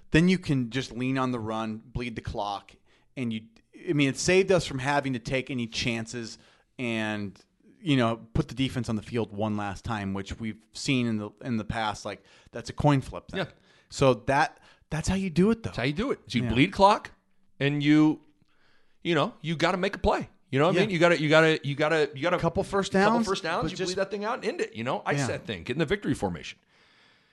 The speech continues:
Speaker 2: But the defense too. Let, let's go to the defensive side. You good with that?
Speaker 1: Yeah.
Speaker 2: Um, I mean, uh, once again, like, you look at their numbers,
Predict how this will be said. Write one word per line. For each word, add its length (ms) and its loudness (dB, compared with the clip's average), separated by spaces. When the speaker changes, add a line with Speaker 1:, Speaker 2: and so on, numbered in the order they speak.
Speaker 2:
But 140 6
the 60 2
defense 540 4
too. 280 6
Let, 200 6
let's 140 -4
go 80 4
to 60 4
the 40 -2
defensive 400 -8
side. 180 -10
You 60 -8
good 100 -6
with 100 -6
that? 280 -2
Speaker 1:
Yeah. 120 -10
Speaker 2:
Um, 380 -2
I 100 -6
mean, 300 -8
uh, 100 -2
once 200 -2
again, 460 -2
like, 180 -4
you 80 -4
look 120 -8
at 100 -4
their 120 0
numbers, 600 -2